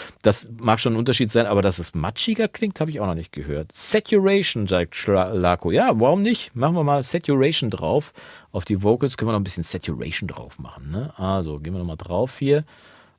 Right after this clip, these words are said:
Ähm, nehme ich jetzt aber mal als Insert. Ich, also die Vocal Chain hat mich jetzt nicht überzeugt. Muss ich mich wahrscheinlich intensiver mit auseinandersetzen. Wir nehmen mal, äh, für Saturation,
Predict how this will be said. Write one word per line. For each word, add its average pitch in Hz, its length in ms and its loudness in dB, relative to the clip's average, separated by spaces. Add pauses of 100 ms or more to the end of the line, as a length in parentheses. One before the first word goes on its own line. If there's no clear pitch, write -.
(100)
Ähm, 98 520 0 (880)
nehme 101 180 0
ich 95 60 2
jetzt 98 140 2
aber 90 120 2
mal 82 120 0
als 80 140 -6
Insert. 78 440 -6
Ich, 85 260 -8
also 95 160 -2
die 98 120 0
Vocal 104 200 2
Chain 104 280 2
hat 107 80 -4
mich 104 120 -8
jetzt - 160 -2
nicht 135 140 -2
überzeugt. 127 500 2 (440)
Muss 107 140 0
ich 95 60 -2
mich 101 140 0
wahrscheinlich 98 300 0
intensiver 92 420 -2
mit 90 140 -2
auseinandersetzen. 85 840 -4
Wir 110 100 2
nehmen 165 400 4
mal, 165 760 4 (140)
äh, 135 260 4
für 147 240 0
Saturation, 113 1600 0